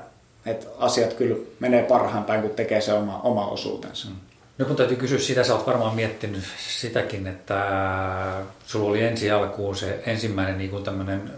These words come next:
Speaker 2: kuntoutustyyppinen vaihe, jossa yritettiin ilman leikkausta saada sitä kuntoon, mutta sit lopulta päädyttiin siihen leikkaukseen. Ootko sä miettinyt sitä, että mitäs jos me oltais heti leikattu?
Speaker 1: Oon mä miettinyt, mutta ei sillä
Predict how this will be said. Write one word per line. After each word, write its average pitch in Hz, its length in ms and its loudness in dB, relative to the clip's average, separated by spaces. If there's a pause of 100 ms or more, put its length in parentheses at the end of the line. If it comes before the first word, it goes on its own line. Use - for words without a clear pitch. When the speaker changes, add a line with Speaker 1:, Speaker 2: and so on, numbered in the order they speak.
(280)
Speaker 2:
kuntoutustyyppinen 101 1120 2 (840)
vaihe, 98 280 4
jossa 98 340 0
yritettiin 98 520 -2
ilman 98 240 2
leikkausta 101 540 0
saada 92 220 -2
sitä - 140 -2
kuntoon, 98 460 -2
mutta 92 140 -4
sit - 140 -2
lopulta 104 260 2
päädyttiin 95 440 0
siihen 101 160 0
leikkaukseen. - 480 -2
Ootko 101 120 -2
sä 107 60 0
miettinyt 101 340 0
sitä, 107 340 2
että - 240 -2 (1000)
mitäs 113 360 2 (180)
jos - 160 -2
me 113 60 0
oltais 104 220 2
heti 113 200 4
leikattu? 95 420 -2 (520)
Speaker 1:
Oon 123 240 6
mä 127 80 8
miettinyt, 123 560 6
mutta 120 500 4 (360)
ei 113 180 2
sillä 117 440 4